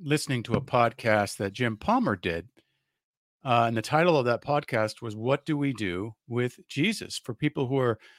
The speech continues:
who have deconstructed evangelicalism and are trying to rebuild something. And, uh,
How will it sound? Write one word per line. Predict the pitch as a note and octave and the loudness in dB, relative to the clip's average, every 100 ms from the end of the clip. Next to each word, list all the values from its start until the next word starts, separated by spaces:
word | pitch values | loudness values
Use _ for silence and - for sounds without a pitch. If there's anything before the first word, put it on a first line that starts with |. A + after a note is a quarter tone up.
| - _ | -20 _
who | - | 0
have | B2+ G2+ | 0 2
deconstructed | D3 D3 D#3 C3 - B2+ B2 B2 | 4 4 2 -6 -2 -2 -2 -4
evangelicalism | A#2+ A2 G#2 C3+ C#3+ C#3+ D3+ D3 C3+ C#3 C3 - _ _ _ _ _ - | -2 0 0 4 4 4 2 0 2 0 -2 -6 _ _ _ _ _ -6
and | C#3 A#2+ | 0 2
are | G#2+ | 0
trying | - C#3+ C#3 | -2 -2 0
to | A#2+ | 0
rebuild | G#2+ G#2+ G2+ E3 F3 | 0 0 4 4 4
something. | - G2+ D#2 F2 F2 B2 _ _ _ _ _ _ | 0 -2 -4 -6 -10 -10 _ _ _ _ _ _
And, | C3 C3 C3 C3+ | 0 2 2 2
uh, | C#3 B2+ | 4 6